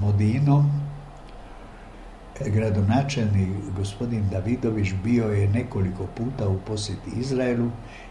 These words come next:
i našao se je sa gradonačelnicima Jerusalima i bio je, naravno, u posjeti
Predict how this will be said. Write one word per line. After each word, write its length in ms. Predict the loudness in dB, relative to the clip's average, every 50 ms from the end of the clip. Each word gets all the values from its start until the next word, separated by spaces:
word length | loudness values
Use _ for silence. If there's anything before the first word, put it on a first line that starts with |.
| -8 -2
i 40 | 0
našao 440 | 4 6 6 6 6 4 0 0 -2
se 200 | -2 -2 0 2
je 180 | 4 4 4
sa 800 | 2 0 -2 -2 0 0 0 0 0 -2 -2 -4 -4 -4 -4 -6 -8 -8 -12 -10 -8 -6 -2
gradonačelnicima 1500 | 2 2 2 4 4 2 2 2 2 2 0 -2 0 0 0 0 0 -2 -4 -4 -2 -2 -2 -2 -2 -4 -4 -6 -8 -10 -12 -14 -18 -18 -20 -20 -20 -20 -20 -18 -18 -18 -18 -18 -20 -16 -6 -2
Jerusalima 800 | 0 0 2 0 -2 -2 -2 -2 0 0 2 2 2 4 2 2 2 0 -4 -10 -12 -16 -18 -18 -18 -18 -18 -18 -18 -18 -18 -18 -18 -18 -18 -18 -20 -20 -16 -6 -4
i 80 | -2
bio 260 | 2 4 6 8 8 8
je, 80 | 8
naravno, 460 | 6 6 6 6 4 4 4 2 0
u 40 | -2
posjeti 680 | -2 -2 -2 -2 0 -2 -2 -4 -4 -2 0 0 0